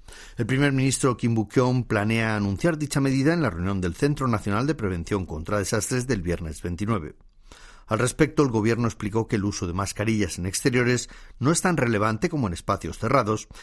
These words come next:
mientras se observa una disminución notable de contagios tras rebajar las pautas preventivas en el país. Previamente, el Comité de Transición Presidencial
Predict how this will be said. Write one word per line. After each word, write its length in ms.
mientras 240
se 120
observa 280
una 120
disminución 600
notable 460
de 100
contagios 560
tras 160
rebajar 460
las 200
pautas 380
preventivas 600
en 80
el 80
país. 400
Previamente, 540
el 60
Comité 320
de 80
Transición 540
Presidencial 680